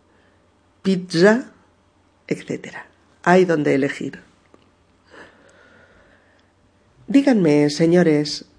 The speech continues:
¿qué desean tomar? Díganme, señores, ¿qué desean tomar? Eh, tráiganos una botella de champán y una docena de ostras. ¿Qué tomarán los señores?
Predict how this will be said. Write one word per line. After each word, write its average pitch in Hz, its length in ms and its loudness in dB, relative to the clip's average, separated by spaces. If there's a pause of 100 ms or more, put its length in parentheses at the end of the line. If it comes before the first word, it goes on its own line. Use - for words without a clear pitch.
(120)
¿qué 277 120 4
desean 175 540 4
tomar? 147 560 -4 (560)
Díganme, 170 540 4
señores, 156 760 0 (400)
¿qué 262 180 6
desean 175 540 2
tomar? 151 540 0 (720)
Eh, 202 380 6
tráiganos 294 600 4
una 170 220 4
botella 156 500 2
de 156 140 4
champán 170 640 0
y 185 200 2
una 196 220 2
docena 151 440 0
de 135 140 0
ostras. 131 640 -10 (3250)
¿Qué 269 240 6
tomarán 160 580 4
los 143 140 0
señores? 143 800 -2